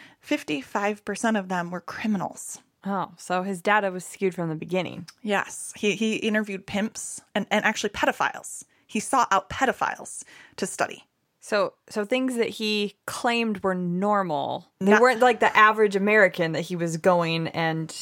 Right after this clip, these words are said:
Speaker 1: No.
Speaker 2: and interviewing. He was interviewing a very specific group of people.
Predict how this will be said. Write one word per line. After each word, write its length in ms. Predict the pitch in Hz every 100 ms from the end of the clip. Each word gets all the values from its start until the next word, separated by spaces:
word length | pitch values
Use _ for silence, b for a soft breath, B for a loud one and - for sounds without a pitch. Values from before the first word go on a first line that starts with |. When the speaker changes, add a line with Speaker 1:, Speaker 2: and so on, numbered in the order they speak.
| - 190
Speaker 1:
No. 340 | 196 196 165 - -
Speaker 2:
and 160 | 175 -
interviewing. 640 | 233 214 180 160 156 151
He 180 | 165 175
was 180 | 170 165
interviewing 560 | - 190 180 185 170 170
a 20 |
very 200 | 175 170
specific 960 | - - _ 180 - 214 - 180 175 -
group 200 | 180 175
of 100 | 170
people. 420 | 185 170 151